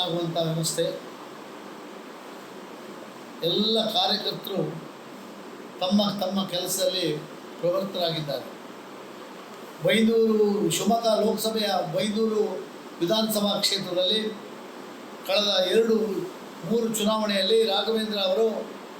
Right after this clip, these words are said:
ಹದಿನೈದು ಸ-, ಹದಿನಾಲ್ಕು ಸಾವಿರಕ್ಕೆ ಹೆಚ್ಚು ಮತಗಳಿಂದ ಎರಡು ಸಲವೂ ಬಂದಿದ್ದಾರೆ. ಕಳೆದ ಚುನಾವಣೆಯಲ್ಲಿ ಅದು ಎಪ್ಪತ್ತೈದು ಸಾವಿರಕ್ಕೆ ಹೆಚ್ಚಾಗಿದೆ. ಈ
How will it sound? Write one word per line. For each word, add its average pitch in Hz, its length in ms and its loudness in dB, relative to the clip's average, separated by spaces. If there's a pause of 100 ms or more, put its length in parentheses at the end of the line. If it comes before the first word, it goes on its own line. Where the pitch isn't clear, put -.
(760)
ಹದಿನೈದು 226 500 2
ಸ-, 196 100 4
ಹದಿನಾಲ್ಕು 233 500 2
ಸಾವಿರಕ್ಕೆ 208 560 -2 (920)
ಹೆಚ್ಚು 196 280 2 (280)
ಮತಗಳಿಂದ 196 520 0 (280)
ಎರಡು 226 260 4
ಸಲವೂ 220 220 2
ಬಂದಿದ್ದಾರೆ. 170 520 -2 (880)
ಕಳೆದ 240 240 6 (120)
ಚುನಾವಣೆಯಲ್ಲಿ 208 680 2
ಅದು 202 120 -2 (320)
ಎಪ್ಪತ್ತೈದು 220 560 2 (100)
ಸಾವಿರಕ್ಕೆ 180 520 0 (380)
ಹೆಚ್ಚಾಗಿದೆ. 160 480 -4 (1700)
ಈ 214 40 4